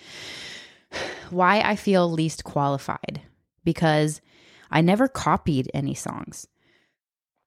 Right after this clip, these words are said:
Like, when I am writing an essay or a story, I usually look to a model and copy something from it, usually at least the structure. But I have a canon in my head and I refer back to it when I'm creating.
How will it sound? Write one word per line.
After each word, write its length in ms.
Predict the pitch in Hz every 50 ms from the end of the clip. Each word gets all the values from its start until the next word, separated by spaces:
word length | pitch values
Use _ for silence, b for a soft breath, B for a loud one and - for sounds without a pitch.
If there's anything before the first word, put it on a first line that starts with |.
| _ -
Like, 320 | 196 196 185 190 185 - - - -
when 180 | 185 190 190
I 100 | 185 185
am 220 | 180 175 170 165 156
writing 280 | 175 220 233 311 294
an 80 | 254 -
essay 400 | - 165 175 - - 175 165 -
or 180 | - 156 147
a 60 | 151 165
story, 560 | - - - 359 294 196 156 156 160 175 180 - _ _ _ _ _ _ _
I 60 | 180
usually 340 | 185 247 330 349 294 247 214
look 200 | 180 175 170 175
to 140 | - - 185
a 80 | 175 160
model 400 | 160 147 131 131 131 131 147 -
and 100 | - 196
copy 320 | 202 - 294 - - - 196
something 420 | - - 165 151 147 - 143 147
from 240 | 143 - - - -
it, 160 | - - - _ _ _ _ _ _ -
usually 520 | 180 190 190 196 220 233 240 240 233 -
at 160 | - 156 -
least 420 | - 233 269 214 190 180 - - -
the 100 | - 170
structure. 480 | - - 247 262 - - - - - - _ b b b b b b b b b b b
But 120 | - 190 190
I 60 | 190
have 180 | 190 220 240 240
a 60 | 247
canon 460 | - - 170 156 147 147 147 147 151
in 160 | - - 180
my 100 | 185 185
head 500 | 190 185 233 262 233 180 165 170 175 - -
and 180 | 175 175 170 -
I 80 | 170
refer 340 | 165 170 180 - - 180 180
back 300 | 160 156 147 165 - -
to 120 | - - 151
it 180 | 156 - -
when 120 | - 151 143
I'm 160 | 135 139 151
creating. 600 | - - 208 233 285 320 247 156 131 - - -